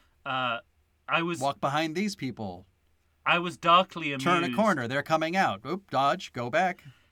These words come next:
Speaker 1: Yeah, I was darkly amused by how he goes to the two Afghani women in a cage.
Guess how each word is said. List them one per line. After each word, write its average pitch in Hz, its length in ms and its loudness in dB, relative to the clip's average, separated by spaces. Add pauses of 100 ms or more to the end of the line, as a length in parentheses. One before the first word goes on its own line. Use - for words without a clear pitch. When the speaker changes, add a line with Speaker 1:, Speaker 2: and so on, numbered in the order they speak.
Speaker 1:
Yeah, 131 420 -4
I 156 120 0
was 160 160 -4
darkly 175 520 4
amused 143 520 -8
by 113 520 -2
how 107 540 -4 (600)
he 131 180 -8
goes 139 460 -4
to - 160 -12
the 131 140 -10
two 156 540 -10
Afghani 135 540 -4
women 123 460 -6
in 127 180 -10
a 117 60 -8
cage. 104 760 -12